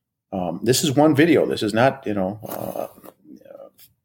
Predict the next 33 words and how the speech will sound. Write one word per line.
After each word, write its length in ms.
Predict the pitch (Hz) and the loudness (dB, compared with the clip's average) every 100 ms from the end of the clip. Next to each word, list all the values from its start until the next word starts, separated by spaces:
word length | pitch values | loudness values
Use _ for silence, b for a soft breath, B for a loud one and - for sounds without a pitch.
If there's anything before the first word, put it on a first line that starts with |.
| _ - | _ 2
five 260 | 117 117 | 4 2
thousand 420 | - 120 107 104 | 2 2 2 0
videos 380 | 110 113 104 95 | 0 2 2 2
and, 100 | 95 | -4
and, 300 | 101 98 104 - | -4 -4 -6 -8
and 280 | 104 104 | -8 -8
ten 160 | - 107 | -6 -4
thousand, 420 | 113 107 - 101 | -2 -4 -8 -10
ten 120 | 120 | -4
thousand 200 | 104 92 | -2 -2
people 220 | 92 107 92 | -4 -2 2
watching 300 | 101 - 87 | 2 2 -4
at 60 | |
the 60 | - | -4
same 180 | 107 - | -4 -2
time. 220 | 127 104 | -2 -2
It's 100 | - | 0
five 220 | 117 120 | 0 2
hundred 200 | 131 104 | 2 2
thousand 320 | 113 127 104 | 4 4 2
on 60 | 98 | -2
a 60 | |
single 260 | 90 - 87 | -2 -6 -6
video. 280 | 101 87 - | -4 -4 -6
So 280 | - 92 B B B B - | -2 -2 B B B B 0
this 260 | 131 139 | 2 4
is 140 | 143 123 | 2 2
the 60 | |
new 260 | 120 120 123 | 4 4 4
wave 440 | 117 110 107 107 - | 4 6 4 2 2
of 320 | 110 104 98 | 4 4 2
the 80 | 110 | -6
future, 500 | - 123 120 107 98 | -2 0 2 0 -2